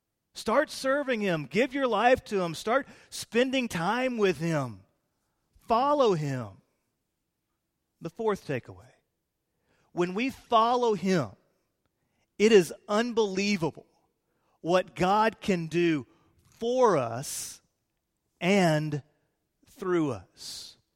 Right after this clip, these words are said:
When you just get up and start following Him,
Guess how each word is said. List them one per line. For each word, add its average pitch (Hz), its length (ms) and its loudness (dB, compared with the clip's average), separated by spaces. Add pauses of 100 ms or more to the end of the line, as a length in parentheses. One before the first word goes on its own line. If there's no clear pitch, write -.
(320)
When 185 140 -4
you 262 80 -4
just 226 220 -6
get 233 180 6
up 262 380 2 (240)
and 170 160 2
start 202 420 0 (460)
following 185 600 0
Him, 113 240 -10